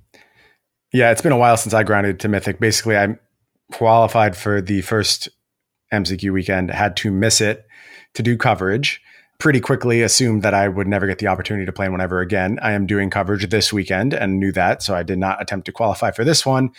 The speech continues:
Uh, I also already know, because they did, as part of this announcement,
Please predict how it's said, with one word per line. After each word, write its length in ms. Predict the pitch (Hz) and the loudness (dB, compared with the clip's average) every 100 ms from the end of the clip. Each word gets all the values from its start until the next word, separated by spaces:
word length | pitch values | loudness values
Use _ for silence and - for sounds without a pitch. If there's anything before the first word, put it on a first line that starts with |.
| - - - | -20 -12 0
Uh, 240 | 113 113 | 4 4
I 140 | 123 131 | 4 6
also 420 | 139 131 135 123 | 6 6 4 4
already 300 | 127 120 113 | 4 4 4
know, 220 | 165 160 | 4 4
because 340 | 147 151 139 - | 2 0 0 0
they 120 | 120 | 0
did, 240 | 143 147 | 4 4
as 220 | 147 139 | 4 0
part 140 | - 123 | 0 -2
of 60 | |
this 140 | 101 - | -2 -2
announcement, 520 | 107 107 - 104 113 | -2 -2 -2 -4 -6